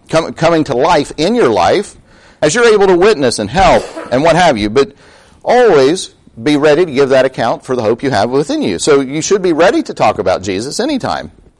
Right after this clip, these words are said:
And you shouldn't have to make them beg, but by the same token, let's not, let's not get this so constricted that that's all we think that he's talking about. So your light's gonna shine among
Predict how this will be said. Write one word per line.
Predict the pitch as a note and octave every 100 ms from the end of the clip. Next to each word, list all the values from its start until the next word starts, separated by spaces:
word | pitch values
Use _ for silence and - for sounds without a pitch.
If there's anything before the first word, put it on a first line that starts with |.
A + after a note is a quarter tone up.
| - - - - - - _ -
And | D3 A3+
you | A3
shouldn't | - E3
have | D#3
to | D#3
make | C3+ C3+
them | D3+
beg, | G3 F3 D#3 G#3+ - _ _ - -
but | - C#3+ D3
by | D#3
the |
same | C#3+ F3 D#3+
token, | A3 G3+ E3
let's | D3+ D3+
not, | D#3+ D3 _ - D3 -
let's | C#3+ -
not | A3
get | F3+ F3
this | D#3+
so | - F#3+ A3+
constricted | G3 D#3 - F3+ - A2+ A#2 C#3
that | G#2+ B2
that's | C#3+ C#3+
all | D3
we | B2+ B2
think | C3+ A2+
that | G#2
he's | A2+
talking | - F3 A#2
about. | D#2 C#2 - _ - - - - _
So | -
your | D3+ D3+
light's | F#3 A#3+
gonna | G#3+ G#3+
shine | - C3 A#2+ D3 C#3 -
among | A#2+ C3 C#3 C#3+ C#3+ D3